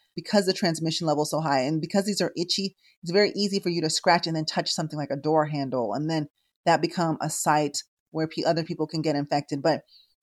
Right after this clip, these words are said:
people with lesions need to keep them dry and covered up. Now, I know some of them are like, "Oh, well, they need some air. Let them dry out from the air." Well, maybe if you're at home alone and there's no one else coming into your space, you could. But again,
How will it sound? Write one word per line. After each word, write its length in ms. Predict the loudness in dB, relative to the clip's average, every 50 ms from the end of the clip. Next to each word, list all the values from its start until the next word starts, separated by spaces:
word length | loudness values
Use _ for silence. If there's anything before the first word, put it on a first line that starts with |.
| _ _ _ _
people 240 | 0 0 2 4 4
with 140 | 4 4 4
lesions 400 | 4 2 2 4 2 0 0 0
need 140 | -2 -2 -4
to 80 | -4
keep 220 | -4 -4 -6 -4 -2
them 200 | -2 -2 -2 -4 0
dry 320 | 8 10 10 12 12 10
and 100 | 10 8
covered 300 | 4 2 2 4 4 6
up. 240 | 6 4 4 2 -2 _ _ _ _ _ -2 4
Now, 100 | 6 8
I 140 | 8 8
know 320 | 8 8 8 10 10 8 8
some 160 | 6 4 2
of 40 | 2
them 80 | 2
are 40 | 2
like, 100 | 0 2 4
"Oh, 120 | 4 4
well, 100 | 4 4
they 140 | 2 4 2
need 180 | 2 0 0
some 140 | 0 0 0 0 0
air. 320 | 2 4 4 6 6 6 4
Let 140 | 4 2
them 140 | 2 0 0
dry 240 | 4 6 6 8 6
out 140 | 6 4 0
from 120 | -2 -2
the 180 | -2 -2 -2 -2
air." 400 | -2 0 2 2 2 0 0 -4 _ _ _ _ _ _ _ 8
Well, 380 | 12 12 12 12 12 8 4 _ -2
maybe 260 | 4 6 8 10 10
if 100 | 8 8
you're 140 | 8 8 8
at 140 | 8 8 6
home 320 | 4 2 4 4 6 6
alone 440 | 6 4 6 4 4 4 4 4 2
and 80 | 2 2
there's 160 | 0 0 0
no 160 | 0 2 4
one 140 | 4 4 4
else 140 | 2 2 2
coming 240 | 0 -2 -2 -2
into 180 | -2 -4 -2 -4
your 60 | -4
space, 320 | -2 -2 -2 -2 0 -2 -4
you 60 | -4
could. 280 | 0 2 2 2 4
But 200 | 6 6 6 6 2 _ _ _ _ _ _ _ _ _ 4
again, 560 | 4 6 6 6 6 6 4 4 2 -2 -4